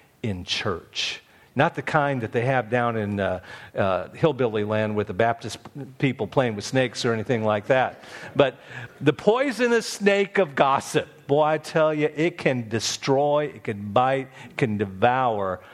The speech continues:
a lot of churches. Well, that's the kind of words that were spoken there.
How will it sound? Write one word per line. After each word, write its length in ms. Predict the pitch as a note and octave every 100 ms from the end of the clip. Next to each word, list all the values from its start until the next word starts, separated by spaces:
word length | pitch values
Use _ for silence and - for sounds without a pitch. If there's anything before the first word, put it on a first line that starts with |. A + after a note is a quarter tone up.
| -
a 60 | G#2+
lot 380 | G2 G#2 A2 G#2+
of 140 | G#2+
churches. 720 | - B2 A2 - F2+ F2+ - - -
Well, 200 | E3 F#3
that's 260 | F#3 C4+ -
the 80 | A#3+
kind 260 | B3 B3
of 80 | A3+
words 320 | B3 D#4 A#3+
that 100 | A#3
were 120 | F#3+ F3
spoken 460 | - A#3 - G#3
there. 380 | E3 D#3 F3+ G3+